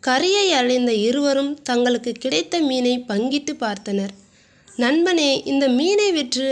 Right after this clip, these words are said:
அதில் கிடைக்கும் பணத்தில் நாம் இருவர் குடும்பத்திற்கும் போதிய உணவுப் பொருட்களை வாங்கி சமைப்பது கடினம். அதனால் மீன் விற்று கிடைக்கும் பணத்தினை நம்மில் ஒருவரே எடுத்துக்கொள்ளலாம்," என்றான் குணா. "அப்படியானால் நீயே எடுத்துக்கொள்.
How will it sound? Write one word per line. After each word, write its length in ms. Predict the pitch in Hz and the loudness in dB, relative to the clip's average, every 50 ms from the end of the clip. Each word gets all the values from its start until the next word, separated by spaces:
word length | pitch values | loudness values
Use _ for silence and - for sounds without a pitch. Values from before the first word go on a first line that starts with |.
| 262 | -2
அதில் 360 | - - 233 247 262 240 233 | -2 -2 -4 -2 -4 -4 -6
கிடைக்கும் 460 | - - 262 285 339 - - 349 339 311 | -6 -4 -4 -2 -4 -4 -2 -2 -2 -2
பணத்தில் 520 | 285 240 226 226 220 220 - 240 233 240 - | -2 -2 -2 -2 -4 -2 -2 -2 -2 -2 -4
நாம் 320 | 269 240 233 233 240 240 240 | -4 -4 -2 -2 -2 -4 -4
இருவர் 440 | - 240 254 262 330 339 370 370 370 | -4 -2 -2 -2 0 0 0 -2 -2
குடும்பத்திற்கும் 800 | - 277 254 254 262 269 269 262 262 254 247 247 - 262 262 247 | -2 -2 -2 -2 -2 -2 -2 -2 -2 -4 -4 -4 -6 -6 -6 -4
போதிய 400 | 208 226 247 269 285 311 311 302 | -2 0 0 0 2 2 2 2
உணவுப் 320 | 269 240 233 247 269 254 262 | 2 0 0 0 -2 -2 -4
பொருட்களை 500 | 226 226 220 - - - 214 214 220 233 233 - - - - _ _ _ _ _ _ | -6 -6 -8 -8 -6 -4 -2 -2 -2 -4 -6 -10 -18 -20 -20 _ _ _ _ _ _
வாங்கி 400 | - 220 202 226 285 320 311 339 | -6 -4 -2 0 0 0 0 -2
சமைப்பது 560 | 311 302 277 262 254 247 247 254 233 233 277 285 - | -2 -2 -2 -2 -2 -2 -2 -4 -4 -4 -6 -6 -6
கடினம். 460 | - 196 196 214 226 233 220 208 - - - _ _ _ - - _ _ _ _ | -4 -2 -2 -2 -2 -4 -6 -8 -10 -14 -20 _ _ _ -20 -20 _ _ _ _
அதனால் 520 | - 214 220 233 262 262 262 254 254 262 262 262 | -8 -4 -2 0 0 0 2 2 0 0 -2 -4
மீன் 360 | 247 233 247 302 370 381 359 | -4 -2 0 2 2 2 2
விற்று 300 | 339 330 294 - - 311 302 | 2 2 0 0 -2 -2 -2
கிடைக்கும் 460 | 302 262 240 247 240 240 247 240 226 | -2 0 0 0 0 0 -2 -4 -2
பணத்தினை 560 | - 202 196 220 262 254 - 277 254 247 247 247 240 | -2 -4 -2 -2 -2 -4 -4 -2 0 0 0 0 0
நம்மில் 440 | - 220 214 233 269 302 320 311 269 | -2 -4 -2 -2 0 0 0 0 0
ஒருவரே 500 | 220 208 214 233 269 294 294 277 302 311 294 | 0 0 0 0 0 0 0 2 2 2 2
எடுத்துக்கொள்ளலாம்," 840 | 254 254 247 247 - 277 - - 233 220 220 220 214 214 208 214 202 | 2 0 -2 -4 -8 -8 -6 -4 -4 -2 -2 -2 -2 -2 -2 -4 -4
என்றான் 380 | 196 185 180 185 180 202 240 247 - | -4 -4 -4 -4 -6 -6 -6 -6 -4
குணா. 220 | 196 190 196 196 - - - - - - - - - - - - - | -4 -4 -4 -4 -8 -14 -20 -20 -20 -20 -20 -20 -20 -20 -20 -14 -10
"அப்படியானால் 680 | 208 202 196 - - 339 339 330 320 302 294 302 302 277 | -8 -8 -6 -4 -2 0 2 2 2 2 2 2 2 0
நீயே 300 | 240 240 269 285 311 311 285 | 0 0 0 2 2 2 2
எடுத்துக்கொள். 540 | 247 220 226 226 - 226 220 - 208 196 202 | 2 0 -2 -4 -6 -6 -6 -6 -6 -6 -6